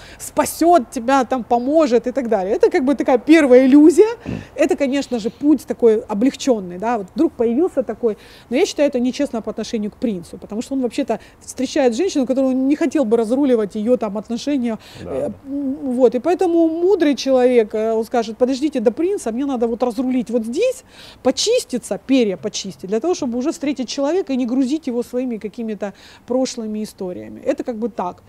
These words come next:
Speaker 1: Но первое, конечно же, у любой девочки, я не исключение, появлялось такое, думаю, вдруг кто-нибудь спасёт меня, вот это прилетит.
Speaker 2: <laughs>
Speaker 1: Вот. Э, ни, ни черта это не работает, хотя некоторым везёт, да, они там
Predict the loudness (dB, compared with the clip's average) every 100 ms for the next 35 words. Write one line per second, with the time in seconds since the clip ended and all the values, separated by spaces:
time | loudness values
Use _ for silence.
0 | -20 -20 -8 0 0 0 2 6 6 6
1 | 0 0 -4 -4 -4 -2 0 0 0 -2
2 | -2 -4 -4 -6 -8 -8 -8 -12 -12 -14
3 | -10 -8 -8 -8 -8 -6 -6 -10 -14 -12
4 | -12 -10 -12 -14 _ -10 -8 -10 -12 -16
5 | -18 -14 -14 -12 -12 -12 -14 -14 -16 -14
6 | -10 -8 -8 -10 -10 -10 -12 -16 -10 -10
7 | -10 -10 -6 -2 -2 -4 -20 -20 -6 -2
8 | 2 2 2 2 -2 -6 -4 -2 -4 -2
9 | -2 -2 -4 -4 -4 -4 -4 -2 0 0
10 | -2 0 0 0 0 -2 -2 -2 -2 -2
11 | -2 -6 -6 -8 -4 -4 -4 -4